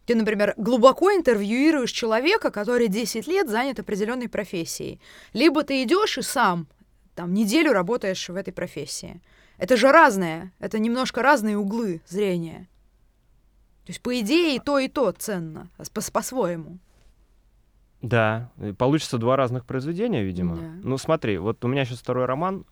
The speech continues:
Speaker 2: там герой, э, ведёт анонимный Telegram-канал про ресторанную сферу. Про бары, рестораны и так далее. У меня вот есть друзья из ресторанной сферы. Они меня на эту тему и натолкнули. А, ну, там,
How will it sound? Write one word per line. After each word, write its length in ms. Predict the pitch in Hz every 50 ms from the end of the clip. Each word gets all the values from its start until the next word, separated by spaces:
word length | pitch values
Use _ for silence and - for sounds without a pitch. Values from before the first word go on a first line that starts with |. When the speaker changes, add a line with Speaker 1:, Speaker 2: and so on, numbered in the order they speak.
| -
Speaker 2:
там 220 | - 101 110 110 104
герой, 360 | 117 117 131 151 165 - - -
э, 360 | - - 85 87 87 87 - - - - -
ведёт 420 | - - 101 104 110 117 110 -
анонимный 440 | 113 98 98 101 110 120 117 110 101
Telegram-канал 880 | - - 95 98 98 98 101 98 95 - 98 107 120 135 139 139 - - _
про 800 | - - - 104 110 110 107 104 101 95 90 87 85 - - - - - - - - -
ресторанную 520 | 98 92 - - 101 101 107 107 98 87
сферу. 380 | - - - 78 76 - - - _ _ - - - - - - - _ _ _ _ _ _ _ _ _ _ _ _ _ _ _ _ _ _ _ _ _
Про 160 | - 95 92
бары, 320 | 90 117 156 170 147 113 95
рестораны 520 | - 92 - - 110 104 127 135 120 98
и 40 | 92
так 180 | - 104 95
далее. 280 | 90 87 82 80 80 85
У 40 | 87
меня 260 | 92 113 147 143 120
вот 160 | 98 98 95 - _
есть 240 | 101 110 120 104 98
друзья 300 | 110 113 107 98 95 87
из 100 | 85 85
ресторанной 440 | 87 - - - 85 90 87 85 85
сферы. 400 | - - - 82 78 85 82 87 - _ _ -
Они 240 | - 90 95 113 123
меня 160 | 120 110 107
на 80 | 107
эту 120 | 107 95 -
тему 260 | - 120 120 113 107
и 20 |
натолкнули. 680 | 101 98 - 98 101 98 - - 92 85 78 78 85 87 92 _ _ -
А, 440 | - 90 85 82 80 82 82 78 - - - - 104 98 - -
ну, 80 | 104 107
там, 240 | - 82 82 80